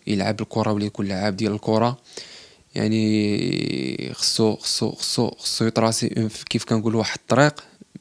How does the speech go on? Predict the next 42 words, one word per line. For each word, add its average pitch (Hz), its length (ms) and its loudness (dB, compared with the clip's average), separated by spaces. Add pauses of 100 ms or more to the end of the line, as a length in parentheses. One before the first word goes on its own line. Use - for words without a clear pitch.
(160)
ماشي 127 280 0
تي-، 123 480 2 (100)
تيوصل 120 340 0
لواحد 113 300 -4
لاج، 110 360 0 (920)
واحد 101 200 -8
لاج 110 240 -2
ديال 110 200 -2
عشرين، 107 380 -4
واحد 95 200 -10
وعشرين، 104 340 -2
اثنين 107 160 -4
وعشرين، 110 260 -6
عادي 117 240 0
يبدا 113 200 0
يرسم 113 280 -2
فيه، 110 180 -4
لا، 110 260 0 (560)
خصو - 260 -4
يرسمو 113 320 0
مني 113 220 2
يكون 113 240 -2
صغير، 104 400 -6 (640)
يعني، - 160 0
على 117 160 2
لاج 113 160 2
دو، 107 300 0 (160)
على 170 100 2
لاج 123 140 0
دو 110 80 -4
تخيز 110 380 0
دو 113 140 -2
كاطورز 110 540 -2 (1040)
من 120 180 0
داك، 123 220 -2
من 131 200 0
ديك 127 160 -2
الوقيته 120 360 -2
كتبدا 117 280 0
تبني 120 220 -2
الشخصيه 113 500 0
ديالك، 110 500 0